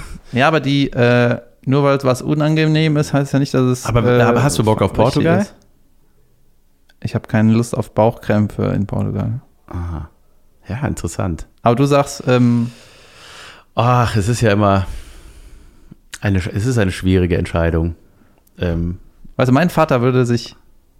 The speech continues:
Speaker 2: ich wollte sagen, im Grabe umdrehen, aber der lebt ja. Also mein Vater würde sich einfach nur umdrehen <laughs> und sagen, „Mit dem hab ich nichts mehr zu tun.“ Ja, mein Vater würde das nicht verstehen, weißt du?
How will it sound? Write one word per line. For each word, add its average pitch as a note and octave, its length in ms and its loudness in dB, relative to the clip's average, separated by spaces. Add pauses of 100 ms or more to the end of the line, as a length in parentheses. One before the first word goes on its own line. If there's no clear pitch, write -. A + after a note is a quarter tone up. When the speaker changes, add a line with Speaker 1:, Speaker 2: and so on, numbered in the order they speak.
(560)
Speaker 2:
ich G#2+ 160 -10
wollte G#2 200 -2
sagen, G2+ 220 -2
im G2+ 60 -2
Grabe G#2+ 360 0
umdrehen, G#2+ 500 0
aber G2 120 0
der G2 120 2
lebt A2 300 0
ja. F#2+ 240 -2 (440)
Also G#2 220 -2
mein A2 160 0
Vater D3 160 2
würde B2+ 140 0
sich B2+ 80 2
einfach C#3 120 2
nur A#2+ 140 2
umdrehen C3 500 4 (180)
<laughs> - 140 -12
und - 520 2
sagen, B3 560 6 (560)
„Mit D#3+ 300 2
dem A3+ 220 8
hab G#3+ 140 6
ich D#3 60 2
nichts - 320 2
mehr G#3+ 140 0
zu - 200 -2
tun.“ C#3+ 220 0 (1120)
Ja, B2+ 80 2
mein C#3 140 4
Vater G3+ 160 4
würde F#3 160 4
das F3 60 -4
nicht F3 120 -2
verstehen, C3 420 0
weißt A2 220 -2
du? C#3 160 -4